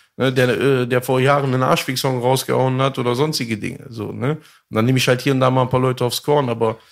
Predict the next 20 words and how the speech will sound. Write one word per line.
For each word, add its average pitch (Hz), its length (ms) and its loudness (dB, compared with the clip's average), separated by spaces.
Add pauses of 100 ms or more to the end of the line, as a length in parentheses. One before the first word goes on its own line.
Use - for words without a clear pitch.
(200)
wie 143 100 0
gesagt, 143 300 2
das 165 120 4
ist - 60 -4
das 160 160 0
Traurige. 170 480 2
Ich - 180 0
habe 214 140 -2
eigentlich 143 220 0
gar 120 140 0
nichts 110 180 -4
gegen 117 200 -4
diese 110 200 -4
Leute. 110 500 -4 (260)
Ich - 80 -10
habe - 160 -2
gegen 160 280 0
niemanden 160 420 0
etwas, - 560 -10
weil 120 260 -2